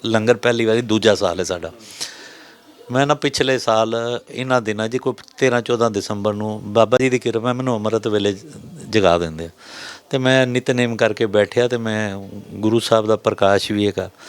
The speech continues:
ਤੇ ਬੈਠੇ ਐਵੇਂ ਸੋਚ ਚਲੀ ਗਈ ਉੱਥੇ ਨਾ ਸਾਹਿਬਜ਼ਾਦਿਆਂ ਦੇ ਉੱਥੇ ਸ਼ਹਾਦਤ।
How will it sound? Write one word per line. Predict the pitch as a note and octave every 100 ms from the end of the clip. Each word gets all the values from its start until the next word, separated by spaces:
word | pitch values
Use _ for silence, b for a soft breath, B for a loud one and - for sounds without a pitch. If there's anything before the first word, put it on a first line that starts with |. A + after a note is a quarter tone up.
| B B B
ਤੇ | -
ਬੈਠੇ | C#3+ D3+ E3+
ਐਵੇਂ | E3+ F#3
ਸੋਚ | - D#3+ E3+
ਚਲੀ | F3 D3+ A2 G2+
ਗਈ | A#2
ਉੱਥੇ | A2+ A#2
ਨਾ | A2+ D#3+
ਸਾਹਿਬਜ਼ਾਦਿਆਂ | D3 - G#2+ G2 F#2+ F#2 G2+ G2+
ਦੇ | G2+
ਉੱਥੇ | G2+ G#2 -
ਸ਼ਹਾਦਤ। | G2 G#2 F#2 F#2+